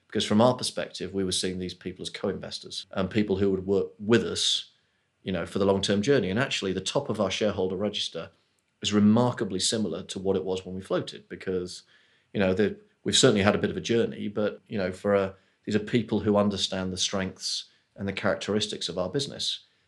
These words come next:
So again, it comes back to don't be transactional. There are plenty of people who will buy your stock, and then when it goes up, they'll, um, they'll take the pop and then they'll put it in their pocket and they'll sell it to the next guy.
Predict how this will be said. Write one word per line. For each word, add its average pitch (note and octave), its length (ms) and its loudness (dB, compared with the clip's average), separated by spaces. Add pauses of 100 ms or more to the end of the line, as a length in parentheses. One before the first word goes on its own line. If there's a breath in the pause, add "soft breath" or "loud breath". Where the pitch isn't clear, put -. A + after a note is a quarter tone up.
(100)
So - 160 0
again, C#3 320 4
it G#2+ 160 -6
comes A#2 180 0
back - 260 0
to F#2 120 -8
don't G#2+ 340 0
be G2 120 -4
transactional. F#2+ 680 -6 (340)
There G#2+ 100 -2
are G2+ 60 2
plenty C3 360 2
of - 80 0
people G2+ 380 -2
who G2 180 0
will F#2+ 380 0 (380)
buy A#2+ 160 10
your G#2 160 2
stock, - 480 0 (560)
and G2+ 120 6
then G#2 120 8
when G2+ 100 6
it G2 60 -2
goes G2 260 4
up, G#2+ 220 2
they'll, G2 320 6
um, F#2+ 400 2
they'll G2+ 140 -2
take - 200 0
the - 60 -12
pop A#2 340 2
and G2+ 140 -2
then G2 160 -4
they'll F#2+ 160 0
put G#2 140 0
it F#2+ 60 0
in F#2+ 100 -2
their F#2+ 100 0
pocket - 300 -4
and A2 60 -4
they'll A2 80 -2
sell A#2+ 200 0
it A#2+ 80 -4
to - 80 -10
the C#3+ 80 -10
next - 160 -4
guy. - 240 -12